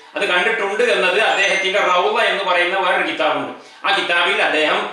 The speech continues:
മുഖ്തസർ ബുവൈത്തിയിൽ നിന്ന് നേരിട്ട് നക്കലുകൾ, കൊട്ടേഷനുകൾ ഉദ്ധരിക്കുന്നുണ്ട്. അപ്പൊ കാണാത്ത ആളല്ല. എന്നിട്ടും പിന്നെ കണ്ടില്ല എന്ന് പറഞ്ഞതിന്റെ അർത്ഥം നമ്മൾ എങ്ങനെ മനസ്സിലാക്കണം? അദ്ദേഹത്തിന്റെ ഓർമ്മയിൽ നിന്ന് പോയതായിരിക്കും.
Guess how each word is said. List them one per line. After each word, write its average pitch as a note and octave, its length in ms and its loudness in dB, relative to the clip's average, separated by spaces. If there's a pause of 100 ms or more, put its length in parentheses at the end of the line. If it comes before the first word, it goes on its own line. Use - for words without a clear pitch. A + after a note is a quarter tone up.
(140)
മുഖ്തസർ F#3+ 480 -4
ബുവൈത്തിയിൽ F3+ 560 -2
നിന്ന് E3+ 240 -2
നേരിട്ട് G3+ 580 2
നക്കലുകൾ, G3 600 0 (240)
കൊട്ടേഷനുകൾ G#3+ 520 0
ഉദ്ധരിക്കുന്നുണ്ട്. B3 520 0
അപ്പൊ - 220 -4
കാണാത്ത G#3+ 400 2
ആളല്ല. - 540 -2 (280)
എന്നിട്ടും C4+ 360 0
പിന്നെ C4 280 2
കണ്ടില്ല B3+ 340 2
എന്ന് B3 200 0
പറഞ്ഞതിന്റെ G#3 340 -2
അർത്ഥം F3+ 300 -2
നമ്മൾ F3 160 -4
എങ്ങനെ E3+ 200 -2
മനസ്സിലാക്കണം? D#3 600 -2 (240)
അദ്ദേഹത്തിന്റെ F3+ 420 -2
ഓർമ്മയിൽ G3+ 480 2
നിന്ന് E3 180 -2
പോയതായിരിക്കും. C#3+ 720 -2